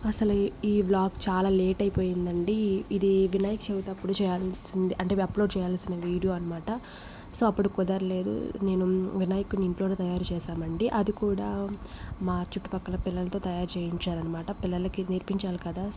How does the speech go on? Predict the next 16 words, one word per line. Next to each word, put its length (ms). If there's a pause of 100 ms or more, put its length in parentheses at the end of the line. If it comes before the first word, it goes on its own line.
(100)
so 60
అందుకని 580
చెప్పి 200
నేను 400 (360)
మట్టి 220
వినాయకుడిని 680
తీసుకురావడం, 680
అంటే 180 (120)
చేయడం 300
కోసం 440 (680)
ఇలా 220
మట్టిని 360
పోగు 320
చేసామండి. 520
బంకమట్టి 520
తీసుకొచ్చాము. 680